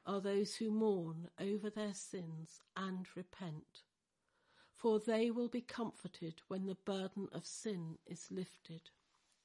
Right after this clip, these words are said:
Blessed,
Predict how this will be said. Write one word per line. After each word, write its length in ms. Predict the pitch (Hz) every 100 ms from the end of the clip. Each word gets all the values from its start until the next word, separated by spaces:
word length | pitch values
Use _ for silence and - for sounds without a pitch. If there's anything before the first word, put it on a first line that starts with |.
| _ _ _ _ _ _ _ - - _ _ _ _ _
Blessed, 680 | - 254 247 - 160 165 -